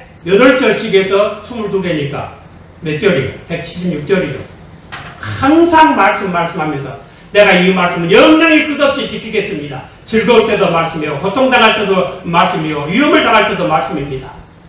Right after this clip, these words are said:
항상 주의 계명을 내가 하나씩 끝없이 영영히 지키겠습니다." 사십사 절에 그런 말씀 나오죠.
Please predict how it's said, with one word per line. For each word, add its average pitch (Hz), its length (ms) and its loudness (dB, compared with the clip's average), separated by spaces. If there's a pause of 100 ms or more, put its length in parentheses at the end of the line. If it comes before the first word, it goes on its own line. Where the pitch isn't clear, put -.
(120)
항상 294 640 2
주의 180 220 -4
계명을 156 320 -4
내가 143 280 -2
하나씩 262 300 -2
끝없이 339 440 2 (200)
영영히 294 460 6
지키겠습니다." 160 720 -8 (160)
사십사 208 420 -8
절에 165 140 -6
그런 165 180 -4
말씀 151 240 -4
나오죠. 156 680 -2